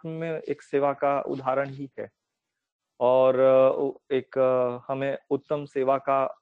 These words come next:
यहाँ पे भाव भी देखने को मिला। तो उस सेवा के अंदर में आपका सब कुछ निहित है, मतलब सारी कुछ उसमें आ जाता है कि आप सेवा करने के लिए अपने आप को क्या-क्या टूल्स के साथ तैयार रखेंगे,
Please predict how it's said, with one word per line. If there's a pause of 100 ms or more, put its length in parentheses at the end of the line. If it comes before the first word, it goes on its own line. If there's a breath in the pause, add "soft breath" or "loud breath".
यहाँ
पे
भाव
भी
देखने
को
मिला। (720)
तो
उस
सेवा
के
अंदर
में
आपका
सब
कुछ (260)
निहित
है,
मतलब
सारी
कुछ
उसमें (120)
आ
जाता
है (500)
कि
आप
सेवा
करने
के
लिए
अपने
आप
को
क्या-क्या
टूल्स
के
साथ
तैयार
रखेंगे,